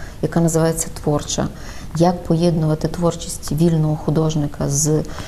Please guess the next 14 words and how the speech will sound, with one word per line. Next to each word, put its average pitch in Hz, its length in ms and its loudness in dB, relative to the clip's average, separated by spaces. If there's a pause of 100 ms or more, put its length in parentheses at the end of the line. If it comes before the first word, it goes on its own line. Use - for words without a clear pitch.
(140)
політичною 151 580 0
дисципліною? 175 760 2
Ну, 170 120 2
це 185 240 -2
щоденна 175 560 0
боротьба, 175 420 0 (100)
але 156 180 2
якщо 160 320 -2
ти 175 120 0
це - 200 0
обрав, 175 400 2 (100)
то - 80 -4
кому 175 260 2
потрібні 165 440 -2